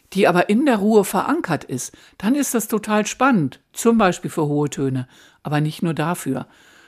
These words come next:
Also das heißt, du siehst schon, es gibt da ganz, ganz viele Zusammenhänge und man könnte jetzt ganz vieles noch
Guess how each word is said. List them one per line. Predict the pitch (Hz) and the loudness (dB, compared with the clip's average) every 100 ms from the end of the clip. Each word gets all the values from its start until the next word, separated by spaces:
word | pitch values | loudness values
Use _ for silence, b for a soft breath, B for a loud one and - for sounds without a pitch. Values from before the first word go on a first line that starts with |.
| b | b
Also | - 156 | -4 0
das | 160 - | 0 0
heißt, | 180 196 220 - b b b b | 0 2 0 -6 b b b b
du | 185 | -2
siehst | 151 220 - - | 0 -2 -2 2
schon, | 220 208 208 | 4 4 4
es | 190 185 | 0 -4
gibt | - 214 | -4 -4
da | 226 | -4
ganz, | 196 170 233 269 | -2 0 0 -2
ganz | - 196 208 | -2 -2 -2
viele | - 208 202 | -4 -4 -4
Zusammenhänge | - 165 160 190 202 190 190 185 | -4 -4 -2 0 0 0 0 -2
und | 175 | -4
man | 165 160 | -4 -4
könnte | 208 208 202 | -2 -2 -2
jetzt | 185 - | -4 -4
ganz | 190 190 | -4 -4
vieles | - 220 233 185 160 | -4 -2 0 -2 -2
noch | 131 | -4